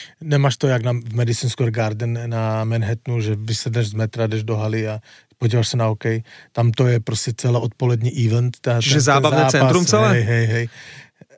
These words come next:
Speaker 2: E, no, schválne, keď hovoríš Beer House, lebo akurát dnes,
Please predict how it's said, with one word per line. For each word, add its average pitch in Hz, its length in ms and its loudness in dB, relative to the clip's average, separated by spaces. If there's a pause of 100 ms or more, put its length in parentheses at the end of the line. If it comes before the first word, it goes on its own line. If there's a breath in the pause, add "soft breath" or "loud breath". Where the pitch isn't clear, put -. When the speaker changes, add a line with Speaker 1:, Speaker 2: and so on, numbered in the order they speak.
(120)
Speaker 2:
E, 143 80 4
no, 165 160 2
schválne, 226 400 2
keď 156 160 4
hovoríš 147 180 4
Beer 131 220 2
House, 143 320 2
lebo 147 240 4 (320 loud breath)
akurát 156 320 0
dnes, 131 400 2